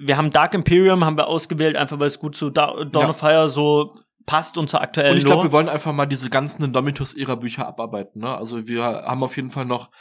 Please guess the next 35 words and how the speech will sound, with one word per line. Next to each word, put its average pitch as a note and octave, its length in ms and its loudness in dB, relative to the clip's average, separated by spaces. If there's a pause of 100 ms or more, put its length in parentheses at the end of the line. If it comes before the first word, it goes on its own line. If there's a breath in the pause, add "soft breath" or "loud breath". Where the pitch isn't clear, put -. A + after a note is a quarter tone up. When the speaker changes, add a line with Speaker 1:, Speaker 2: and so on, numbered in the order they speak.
(300 soft breath)
Speaker 2:
The C#3 80 0
Great B2+ 260 2
Work B2 220 2
auf A2+ 180 -6
der A#2+ 120 -2
Uhr, A#2 260 -2
wir A#2+ 100 -4
haben A#2 300 -8
Gene C3 200 -6
Father B2 280 -2
auf A2+ 260 -2
der A#2 140 -4
Uhr, A#2 480 -4 (380 soft breath)
äh, G#2+ 300 -4
Son C3 220 -2
of B2+ 100 -2
the B2+ 140 -6
Forest B2 360 0
haben C#3+ 120 -8
wir D#3 80 -4
schon C#3+ 240 -8
gehabt C3 460 -6
Speaker 1:
Mhm. D3 180 0
Speaker 2:
und E3+ 500 -4
das A#2+ 160 -8
Angron-Buch, A#2 680 -8
was G#2+ 120 -8
ich - 80 -10
vergessen A2 280 -8
hab, A2+ 100 -14
wie - 40 -16
es G2+ 100 -14
heißt, A2+ 260 -8
Red A2+ 160 -2
Angel. A#2 380 -8